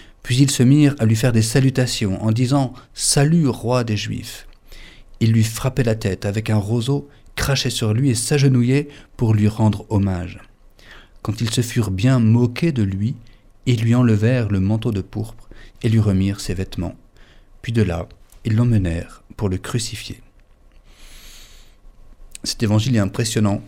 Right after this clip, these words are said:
parce que c'est vraiment le royaume de la dérision. On fait tout cela par pure, euh, bêtise, mais réelle méchanceté, et pour se moquer du Seigneur Jésus,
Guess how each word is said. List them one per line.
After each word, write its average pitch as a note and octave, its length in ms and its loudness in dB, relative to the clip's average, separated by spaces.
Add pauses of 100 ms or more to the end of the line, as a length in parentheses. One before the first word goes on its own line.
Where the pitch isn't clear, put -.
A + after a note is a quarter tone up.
parce G2 180 -8
que G#2+ 260 -2
c'est - 220 -4
vraiment G2+ 460 -2 (260)
le F#2+ 140 -2
royaume A2+ 720 2
de A2 120 -2
la F#2+ 140 -2
dérision. F#2+ 640 -2 (560)
On - 40 -6
fait A2+ 120 -4
tout C3+ 160 -6
cela B2 360 -2 (640)
par G#2+ 140 -4
pure, A2 340 -4
euh, F#2 220 -6 (240)
bêtise, A2+ 580 -2 (380)
mais G#2 240 -4
réelle A2 260 4
méchanceté, A2 640 0 (560)
et - 80 -4
pour A2 200 -6
se - 120 -4
moquer B2 600 2 (120)
du G2 380 -2
Seigneur G2+ 460 0
Jésus, F#2+ 340 -2